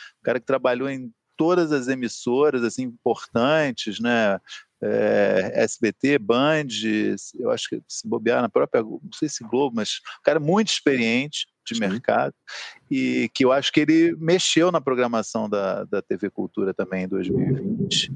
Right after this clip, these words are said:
Speaker 1: E isso aí
Speaker 2: Acho
Speaker 1: é
Speaker 2: que
Speaker 1: reflexo também, né?
Speaker 2: Com certeza. E acho que mexeu e, e qualificou, né? O que é um movimento interessante, porque muitos programas voltaram a ser comentados com mais frequência. É, o próprio Jornal da Cultura, que a gente não, não fala tanto, mas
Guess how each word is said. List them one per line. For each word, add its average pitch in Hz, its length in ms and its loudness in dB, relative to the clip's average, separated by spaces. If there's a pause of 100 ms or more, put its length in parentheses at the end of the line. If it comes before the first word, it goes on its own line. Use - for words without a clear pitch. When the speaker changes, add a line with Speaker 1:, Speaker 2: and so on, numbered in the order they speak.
(120)
Speaker 1:
E 120 100 2
isso 135 180 2
aí 135 120 4
Speaker 2:
Acho 131 40 6
Speaker 1:
é 143 60 4
Speaker 2:
que 139 80 4
Speaker 1:
reflexo 139 500 -2
também, 117 380 -2
né? 104 120 -8 (220)
Speaker 2:
Com - 100 -18
certeza. 147 480 -4 (360)
E 127 60 4
acho 120 140 0
que - 80 -2
mexeu 147 600 2
e, 208 180 -4
e 190 120 -2
qualificou, 175 760 0
né? 123 140 2
O 104 80 0
que - 100 -2
é 117 40 4
um 139 200 -2
movimento 127 500 2
interessante, 160 640 0
porque - 300 -2 (440)
muitos 131 320 0
programas 151 460 0
voltaram 160 520 0
a 127 60 -6
ser 120 140 -6
comentados 104 640 -6
com - 120 -10
mais 117 180 -8
frequência. 131 560 -10 (520)
É, 90 340 -4
o 95 100 -8
próprio 120 340 -2
Jornal 117 340 2
da 123 120 0
Cultura, 123 500 -4
que 107 120 -4
a 101 40 -2
gente 104 240 -4
não, 104 120 -4
não 95 340 -6
fala 101 260 -2
tanto, 107 320 -6
mas 92 460 -8